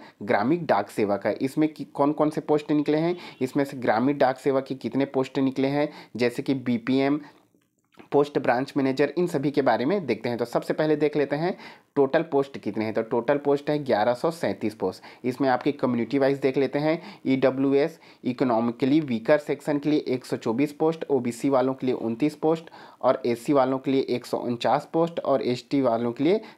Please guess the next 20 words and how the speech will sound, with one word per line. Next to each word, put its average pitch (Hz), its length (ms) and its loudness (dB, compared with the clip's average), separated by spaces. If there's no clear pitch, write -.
थ्री 147 160 4
हंड्रेड 139 360 0
ट्वेंटी 117 340 -2
सिक्स - 380 -2
और 131 160 2
लास्ट 120 340 2
जनरल 131 440 0
वालों 117 240 0
के 117 120 -4
लिए 175 160 0
फ़ोर 135 220 0
हंड्रेड 131 320 0
सिक्सटी 170 380 -4
फ़ोर। - 240 -4
इन 180 100 2
सभी 156 260 0
पोस्ट 147 280 -2
को - 100 -2
टोटल 131 320 -2
करेंगे 120 420 0